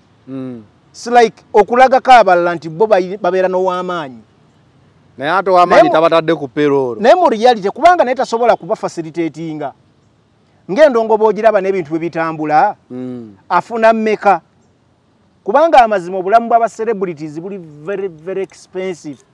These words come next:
Speaker 2: Kubanga they want to live beyond their means.
Speaker 1: Mm.
Speaker 2: Balivinga abasinga awo beyond their means. N'omusanga afuna miliyoni ya ssente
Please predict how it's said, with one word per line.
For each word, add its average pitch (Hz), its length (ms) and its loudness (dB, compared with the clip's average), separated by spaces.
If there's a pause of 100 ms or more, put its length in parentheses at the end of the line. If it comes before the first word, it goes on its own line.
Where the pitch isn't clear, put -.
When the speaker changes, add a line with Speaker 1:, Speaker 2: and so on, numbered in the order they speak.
(460)
Speaker 2:
Kubanga 254 320 -2
they 196 140 2
want 214 260 -4
to 185 120 -4
live 190 300 -4 (200)
beyond 180 360 -4
their 170 200 -2
means. 147 540 -12 (260)
Speaker 1:
Mm. 123 380 -16 (1400)
Speaker 2:
Balivinga 240 580 2
abasinga 233 460 0
awo 208 100 6
beyond 196 300 -4
their 190 180 2
means. 175 480 -6 (1300)
N'omusanga 247 540 0
afuna 233 260 -2
miliyoni 240 460 -2
ya 233 80 2
ssente 233 540 -6